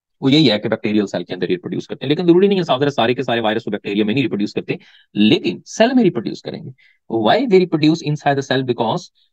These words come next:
कि वो, अ, जो है वो obligate parasite है। So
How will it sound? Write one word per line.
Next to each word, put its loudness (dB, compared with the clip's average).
कि 0
वो, 2
अ, 0
जो 2
है 0
वो -6
obligate 0
parasite -4
है। -14
So -2